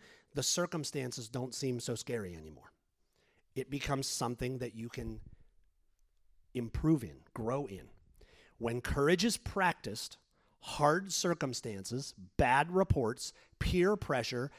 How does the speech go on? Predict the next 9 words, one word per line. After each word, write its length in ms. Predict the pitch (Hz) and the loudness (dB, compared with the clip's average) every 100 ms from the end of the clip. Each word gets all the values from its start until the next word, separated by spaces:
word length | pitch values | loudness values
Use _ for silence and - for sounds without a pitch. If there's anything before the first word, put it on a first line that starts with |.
| - | -14
scary 600 | - - - 175 196 214 | -8 -4 4 6 8 6
stuff, 460 | 196 - 131 131 - - _ | 2 2 4 2 -4 -20 _
whatever, 680 | 131 147 196 220 135 110 143 - _ _ _ | 2 6 8 6 4 0 -6 -12 _ _ _
starts 500 | - - 196 196 - | -6 2 4 4 2
to 100 | 208 | -2
become 440 | 185 - 160 156 - - | -2 -2 -2 -2 -6 -6
irrelevant 920 | 151 147 147 208 233 135 92 - - - | -2 2 4 6 6 4 0 -8 -16 -10
to 120 | 135 | -6
you 340 | 107 95 85 | -4 -6 -8